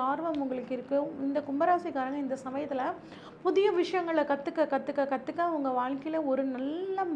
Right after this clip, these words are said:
மாற்றங்கள் வர்றதுக்கான ஒரு காலமா இருக்குங்க. இது வந்து பொதுவான பலன்ங்க. இப்ப குரு பகவான் வந்து உங்களுக்கு இந்த வருடம் எப்படி பண்ண போறார் அப்படின்னா, நான்காம் இடத்துல சுகஸ்தானத்துல இருந்த குரு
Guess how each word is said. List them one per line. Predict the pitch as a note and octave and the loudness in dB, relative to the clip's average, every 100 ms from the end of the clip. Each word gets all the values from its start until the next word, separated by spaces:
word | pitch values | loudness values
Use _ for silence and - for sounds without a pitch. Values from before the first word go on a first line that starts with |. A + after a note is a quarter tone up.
| C4 | 0
மாற்றங்கள் | C4 D#4 F#4 - F#4+ E4+ D4 B3 | 0 0 0 -2 -4 0 0 0
வர்றதுக்கான | A#3 - C4+ A#3+ C4+ F4 - - - D4 | -2 -6 -8 -8 -8 -10 -14 -18 -2 4
ஒரு | D#4 D#4+ | 4 4
காலமா | C4 B3+ A#3+ A#3+ | 2 0 -2 -4
இருக்குங்க. | A#3 A#3 A#3 - D#4 | -4 -6 -6 -4 0
இது | E4+ D#4 | 2 2
வந்து | C#4+ D#4+ | 0 -2
பொதுவான | C4 C4 C4 C4+ C4+ | -2 0 -2 -2 -4
பலன்ங்க. | A#3 A3+ A#3 D4 G#4+ - - C#4+ - F#4 | -4 -2 0 0 -2 -6 -16 -14 0 4
இப்ப | G4+ G#4 D#4+ | 6 6 8
குரு | G4+ G#4+ | 8 6
பகவான் | G#4+ G#4 G#4 F#4+ D4 | 4 2 2 2 2
வந்து | D4 F4+ | 2 2
உங்களுக்கு | C#4+ C#4 C4+ | 0 0 0
இந்த | B3+ B3+ | 2 2
வருடம் | C4 D4 C4+ | 2 2 2
எப்படி | B3+ C#4 C#4 | 2 0 0
பண்ண | B3 C4 B3 | -2 -2 0
போறார் | B3 C4 B3 | 0 2 0
அப்படின்னா, | - B3 C#4 D#4+ B3+ | -2 -4 -2 -2 0
நான்காம் | C4 D4 D4+ C4+ | 2 2 4 2
இடத்துல | B3+ A#3+ A#3+ D4+ D#4+ | 0 -2 -2 -4 -4
சுகஸ்தானத்துல | C4 C#4+ D#4 C#4+ C#4 C4 A#3 | -4 -2 0 0 0 0 0
இருந்த | A#3+ A#3 A3 | 0 -2 -2
குரு | A#3 | -4